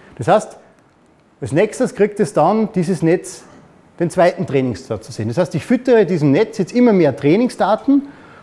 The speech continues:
und es fängt an, alle diese Gewichte so fein einzustellen, dass es am Ende vom Tag, wenn es gut funktioniert hat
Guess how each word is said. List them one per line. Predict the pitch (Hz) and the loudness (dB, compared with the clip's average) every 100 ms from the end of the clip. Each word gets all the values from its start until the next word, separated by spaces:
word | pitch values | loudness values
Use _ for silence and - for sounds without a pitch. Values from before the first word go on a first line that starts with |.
| - | -4
und | 160 | -2
es | 180 | 0
fängt | - 185 202 | 0 0 0
an, | 131 202 254 | 0 0 2
alle | - 269 | 2 2
diese | 202 180 | 0 -2
Gewichte | 131 143 220 - 247 254 202 - - - _ _ _ _ | 0 2 2 2 2 2 -2 -16 -20 -20 _ _ _ _
so | - 262 | 0 0
fein | - 196 175 | 2 0 2
einzustellen, | 170 226 226 - 202 208 | 0 2 0 2 2 4
dass | 180 | 0
es | 170 165 | -2 -2
am | 143 | 0
Ende | 180 196 | 0 0
vom | 156 | 0
Tag, | 143 196 175 | 0 0 0
wenn | 147 | -4
es | - | 0
gut | 185 | 0
funktioniert | 185 156 - 127 135 208 | 0 -4 -2 2 2 2
hat | 226 220 | 0 -2